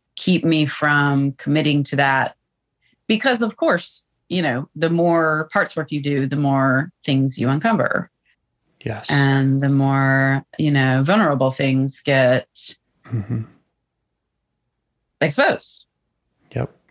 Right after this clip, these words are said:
Speaker 1: Um, I honestly don't think, though, that the solo work is what <laughs> does the most of that. Um,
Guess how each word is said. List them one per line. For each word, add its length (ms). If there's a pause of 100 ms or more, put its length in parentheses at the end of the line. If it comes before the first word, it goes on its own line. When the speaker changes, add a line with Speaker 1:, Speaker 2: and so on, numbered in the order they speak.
(240)
Speaker 1:
Um, 680
I 120
honestly 500
don't 320 (140)
think, 260
though, 380
that 160
the 80
solo 560
work 420 (160)
is 380
what 320 (320)
<laughs> 80 (720)
does 320
the 60
most 340
of 100
that. 320 (680)
Um, 800